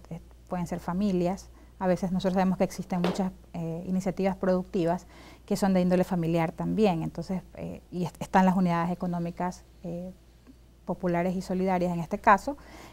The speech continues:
y también están las asociaciones que se constituyen con más de diez personas, que se, se re-, se, se registran o de-, o inician un proceso de registro ante la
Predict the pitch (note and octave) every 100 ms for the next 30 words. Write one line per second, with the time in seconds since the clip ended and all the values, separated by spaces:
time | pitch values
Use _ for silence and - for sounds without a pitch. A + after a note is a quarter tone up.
0 | - C4+ D4+ C#4 B3 B3 F#3+ F#3 F#3+ F#3+
1 | F3+ E3+ - G#3 E3 F3+ - - - -
2 | - - - - - G#3+ A#3 A#3 G3+ G3+
3 | F#3+ F#3+ G3 F#3+ E3+ F3 F3+ F3 E3+ -
4 | E3 - D#3 D3+ D#3+ - - - F3 -
5 | F3 E3 - - F3 F#3 E3+ E3+ - E3
6 | F3 D#3+ D#3 C#2+ A#3 - - - - -
7 | - - G#3+ F#3+ E3 A3+ A3+ - F3 E3
8 | D#3+ - F3 F3 F3+ G#3 G#3 G#3 F#3+ -
9 | F#3 G#3+ G3+ G3+ F#3+ F#3+ - C4+ - -
10 | - - - F#3 F#3+ G#3 G3+ F#3+ F#3+ -